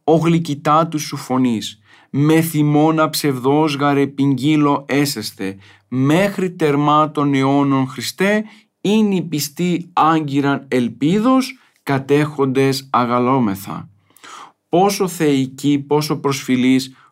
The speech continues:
πόσο γλυκύτατη ήταν η φωνή σου εκείνη, Χριστέ, γιατί υποσχέθηκες αληθινά ότι θα είσαι πάντοτε μαζί μας μέχρι τη συντελεία των αιώνων.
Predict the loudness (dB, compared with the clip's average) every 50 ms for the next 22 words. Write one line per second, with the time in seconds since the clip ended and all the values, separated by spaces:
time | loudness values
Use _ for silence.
0 | _ _ 0 0 0 2 0 -2 -2 -2 -2 -2 -4 -2 -2 -2 0 0 0 -2
1 | -2 -2 -2 -2 -2 -2 0 0 0 0 -2 -2 -2 0 2 2 2 2 0 -2
2 | -2 -2 -2 -2 -2 -2 0 0 2 0 -2 -4 -6 -8 -10 -8 -4 -4 -2 -2
3 | -4 -6 -8 -14 _ _ _ -20 -20 -20 -18 -6 -2 0 0 0 0 0 0 0
4 | 0 0 0 0 2 2 2 0 -2 -4 -6 -4 -2 -2 -2 0 -2 -2 -2 -2
5 | 0 2 2 2 2 0 -2 -6 -14 -20 -20 -8 -4 -4 -2 -2 -2 -2 -2 0
6 | 0 0 0 -2 -2 -4 -2 0 2 2 4 2 2 0 0 -2 -2 0 0 -2
7 | 0 0 0 0 2 0 0 -2 -2 -6 -14 -20 -12 _ -2 0 2 2 2 2
8 | 0 0 -2 -4 -4 -4 -6 -4 -4 -2 0 2 2 2 4 4 2 2 0 -2
9 | -4 -4 -2 0 0 0 0 0 -2 -2 -4 -8 -12 -16